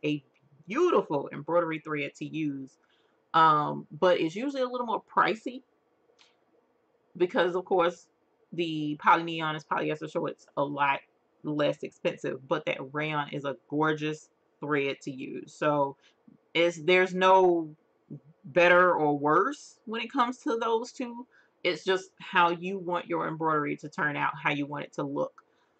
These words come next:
Um, so the more upscale, maybe, and that's kind of the wrong word to use because you can use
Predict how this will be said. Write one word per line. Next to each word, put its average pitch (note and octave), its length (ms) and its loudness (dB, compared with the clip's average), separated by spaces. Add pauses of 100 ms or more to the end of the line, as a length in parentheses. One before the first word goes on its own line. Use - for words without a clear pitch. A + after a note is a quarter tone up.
(160)
Um, D3 380 2
so E3+ 380 4 (200)
the E3 120 4
more G#3 920 2 (3750)
upscale, C4 1000 0 (760)
maybe, B3 600 -2
and A3+ 160 -2
that's C4 220 -2
kind F4+ 260 0
of - 120 -2
the G3 100 4
wrong G#3+ 380 4
word A3 340 2
to G3+ 80 -6
use G#3 580 -6
because G3+ 440 0
you G#3+ 100 -6
can A3 140 -10
use G#3 500 -10